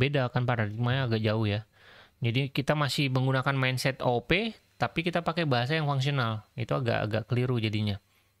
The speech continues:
Jadi bingungin juga. Nah, problem utamanya adalah, eh, saya,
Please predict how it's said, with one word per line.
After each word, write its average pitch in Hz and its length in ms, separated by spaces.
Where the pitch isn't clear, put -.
Jadi 107 560
bingungin 107 560
juga. 120 400
Nah, 117 480
problem 123 400
utamanya 131 480
adalah, 120 240
eh, 113 400
saya, 160 160